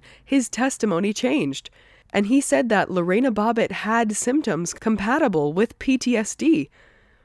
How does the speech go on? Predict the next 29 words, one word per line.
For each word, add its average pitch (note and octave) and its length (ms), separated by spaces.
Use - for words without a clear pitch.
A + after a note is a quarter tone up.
Before B3 420
then, D3+ 360
his C4 240
testimony G#3+ 600
was D#3+ 220
that D3+ 220
Lorena F3 560
was E3+ 260
of D#3 100
sound G3 520
mind F3 480
and F#3+ 160
had F#3+ 220
her E3+ 180
full A3 260
faculties D#3 880
when D#3+ 200
the E3+ 80
incident E3 500
occurred. G3+ 520
And G3+ 160
it A#3+ 80
was A#3 160
a G3 60
matter G3+ 380
of - 160
spite B3 600
and F3+ 240
anger. F3+ 520